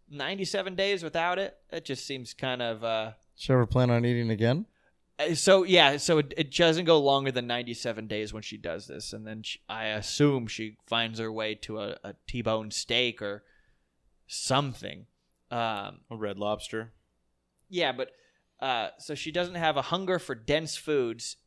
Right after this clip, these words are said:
Speaker 1: and, uh, she'll practice for forty minutes a day for five days, just taking a big breath, you know, doing some breath work.
Speaker 3: I mean,
Speaker 1: You could
Speaker 3: you
Speaker 1: save
Speaker 3: wanna
Speaker 1: a whole bunch of money if you don't eat food,
Speaker 2: <laughs>
Speaker 1: you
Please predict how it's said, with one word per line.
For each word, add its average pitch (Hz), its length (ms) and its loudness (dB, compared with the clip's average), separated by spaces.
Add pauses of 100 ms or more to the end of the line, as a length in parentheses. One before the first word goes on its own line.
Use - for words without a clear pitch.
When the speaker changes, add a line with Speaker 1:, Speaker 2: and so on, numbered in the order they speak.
(140)
Speaker 1:
and, 117 260 -6
uh, 110 300 0
she'll 120 160 -8
practice 156 640 -2 (320)
for 131 80 -14
forty 208 360 2
minutes 202 280 -2
a 151 60 -2
day 135 560 2
for 120 80 -12
five 143 440 2
days, 120 440 -2 (160)
just - 280 -14 (420)
taking 120 220 -4
a 110 40 -8
big 110 260 -6
breath, 113 460 0 (360)
you 110 80 -8
know, 113 140 -4 (360)
doing 117 160 -8
some 110 160 -16
breath 120 360 0
work. 107 360 -10 (1900)
Speaker 3:
I 120 60 -14
mean, 127 120 -8
Speaker 1:
You - 60 -2
could 127 80 -4
Speaker 3:
you 131 60 2
Speaker 1:
save 202 180 8
Speaker 3:
wanna 156 40 8
Speaker 1:
a 135 40 8
whole 226 320 4
bunch 190 280 4
of 165 80 0
money 156 280 4
if 113 180 -10
you 135 80 -4
don't 135 200 2
eat 139 140 -6
food, 123 440 2
Speaker 2:
<laughs> - 40 -20
Speaker 1:
you 135 140 -4